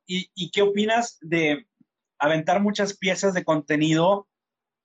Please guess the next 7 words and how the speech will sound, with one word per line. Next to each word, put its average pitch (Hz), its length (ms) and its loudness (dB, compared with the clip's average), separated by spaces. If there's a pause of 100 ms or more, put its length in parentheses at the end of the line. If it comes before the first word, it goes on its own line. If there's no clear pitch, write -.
(500)
bueno, 143 240 0
tantas 165 380 -2
como 151 220 -2
sean 156 180 -4
humanamente 170 560 -4
posibles, 156 680 -4 (260)
y 160 720 0